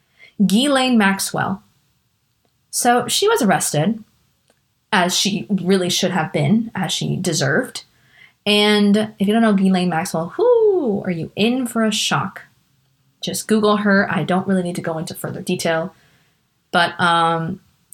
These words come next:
anyways, Ghislaine Maxwell, she was arrested. And Trump, when somebody, like, in his meeting or press conference, whatever, brought up Ghislaine Maxwell, he was like, "You know, I wish her well." And I'm like, "Um, back up, <laughs> back up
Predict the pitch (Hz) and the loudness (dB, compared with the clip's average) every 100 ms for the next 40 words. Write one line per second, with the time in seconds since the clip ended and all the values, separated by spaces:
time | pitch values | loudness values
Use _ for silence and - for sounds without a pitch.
0 | - 240 190 151 190 - 330 320 285 180 | -6 -2 0 0 -4 -4 -2 0 0 0
1 | 196 185 - 285 262 170 - - 143 214 | -2 -4 -2 -2 0 0 -2 -4 -4 -6
2 | 214 _ - _ _ _ _ _ - 202 | -8 _ -20 _ _ _ _ _ -2 2
3 | 202 202 202 202 302 311 285 - - _ | 2 4 2 2 0 0 0 -6 -18 _
4 | _ _ - 185 175 175 185 196 196 185 | _ _ -4 0 0 0 0 2 2 2
5 | 180 170 - 165 156 165 165 170 165 170 | 2 0 -2 -4 -4 -4 -4 -2 -4 -4
6 | 165 151 - 147 - 156 185 - 156 151 | -4 -4 -2 -4 -2 -4 -4 -4 -2 -2
7 | 165 160 180 165 165 170 - - 196 175 | -2 -4 -2 0 0 -2 -6 -12 -6 -4
8 | 170 165 170 180 - 180 165 165 - _ | -4 -2 -2 -2 -2 0 0 -2 -6 _
9 | _ - _ _ _ - 294 311 285 330 | _ -20 _ _ _ -2 0 0 -2 -2
10 | 359 349 320 339 - 214 151 143 185 - | -2 -2 -2 -2 -2 0 0 0 -2 -6
11 | - 220 254 285 311 302 - 302 311 311 | -8 -2 -2 0 -2 -4 -4 -2 0 0
12 | 294 285 - - 170 170 - 190 185 190 | -2 0 -2 0 -4 -4 0 2 4 2
13 | 175 170 180 165 185 160 - - | 0 0 0 0 -2 -4 -8 -12